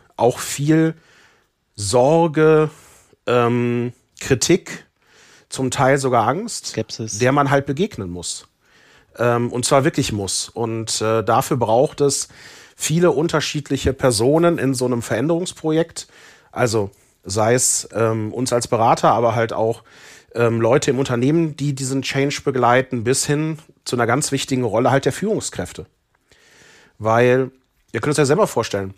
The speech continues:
Speaker 1: wenn ich eine Führungskraft habe, die dem Thema K I kontrovers entgegensteht, dann weiß ich nicht, ob ich dem Fabian vorschlagen würde,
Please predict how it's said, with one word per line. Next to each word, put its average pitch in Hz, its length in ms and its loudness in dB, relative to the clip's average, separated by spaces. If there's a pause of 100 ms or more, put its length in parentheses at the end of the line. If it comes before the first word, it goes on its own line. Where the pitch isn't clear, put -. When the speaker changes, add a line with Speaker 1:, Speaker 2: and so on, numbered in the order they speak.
(320)
Speaker 1:
wenn 117 200 0
ich 139 120 -2
eine 135 100 0
Führungskraft 226 720 -4
habe, 92 320 -6 (720)
die 135 580 0
dem 127 300 2
Thema 156 300 2
K 123 200 -2
I 143 380 -2 (560)
kontrovers 135 640 0
entgegensteht, 98 760 -8 (1600)
dann 107 180 -2
weiß 170 280 4
ich - 140 -2
nicht, 131 340 -2
ob 117 120 -2
ich 120 80 -4
dem 120 160 -2
Fabian 120 460 0
vorschlagen 113 600 0
würde, 107 320 0